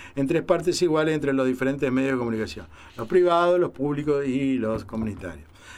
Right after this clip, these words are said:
Asimismo, la ley ofrece una garantía importante al prohibir que se otorguen licencias de difusión de forma discrecional,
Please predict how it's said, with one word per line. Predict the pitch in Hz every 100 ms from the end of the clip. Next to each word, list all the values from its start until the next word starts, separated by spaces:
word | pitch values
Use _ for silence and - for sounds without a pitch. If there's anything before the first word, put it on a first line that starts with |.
| -
Asimismo, | 131 131 156 190 190 175
la | 120 135
ley | 196 185 190 - - - - -
ofrece | 139 175 180 180
una | 160
garantía | 143 143 135 180
importante | 170 - - 165 180 175
al | 131
prohibir | 131 131 131 170 175
que | 151
se | -
otorguen | 117 151 160 135
licencias | 113 151 175 - 120
de |
difusión | 120 110 113 - 170
de | 156
forma | - 151 151
discrecional, | 135 131 135 123 117 110 85